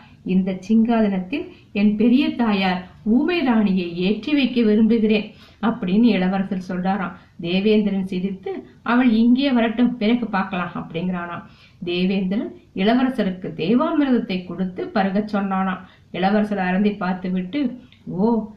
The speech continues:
இது காவி-, காவேரி தண்ணீரை போல அவ்வளவு நன்றாயில்லையே" அப்படிங்கிறாராம். தேவேந்திரன்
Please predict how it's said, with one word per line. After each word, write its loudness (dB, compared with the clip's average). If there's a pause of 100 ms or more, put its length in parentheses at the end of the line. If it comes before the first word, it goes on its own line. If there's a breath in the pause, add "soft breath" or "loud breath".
(100)
இது -2
காவி-, -2
காவேரி 0
தண்ணீரை 4
போல 0
அவ்வளவு 2
நன்றாயில்லையே" 2
அப்படிங்கிறாராம். -4 (420 loud breath)
தேவேந்திரன் 0